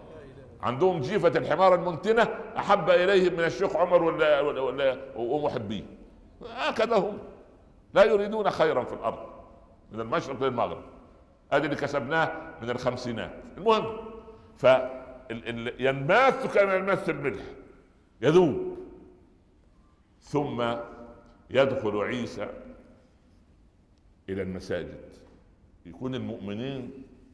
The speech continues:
في حالة جهد من المعاناة، الدخان ومن الدابة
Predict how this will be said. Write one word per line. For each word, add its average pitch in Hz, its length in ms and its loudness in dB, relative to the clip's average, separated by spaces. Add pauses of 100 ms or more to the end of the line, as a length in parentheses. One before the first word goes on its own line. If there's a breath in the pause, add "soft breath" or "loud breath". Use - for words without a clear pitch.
(600)
في - 160 -14
حالة 117 500 0
جهد 117 460 -4 (800)
من 85 100 -10
المعاناة، 92 1040 -6 (460)
الدخان 101 720 0 (340)
ومن 98 140 -10
الدابة 98 680 0